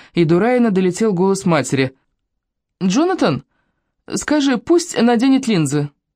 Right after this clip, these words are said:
Надо к ним привыкать». «Ага,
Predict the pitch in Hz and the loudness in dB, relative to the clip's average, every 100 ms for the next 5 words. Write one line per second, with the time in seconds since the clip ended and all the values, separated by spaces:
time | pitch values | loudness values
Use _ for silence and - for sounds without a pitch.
0 | _ - 196 247 302 339 311 330 339 175 | _ -4 0 0 0 0 2 2 2 0
1 | - - _ _ _ _ _ _ _ _ | -2 -8 _ _ _ _ _ _ _ _
2 | _ _ 147 175 240 240 | _ _ -2 0 2 0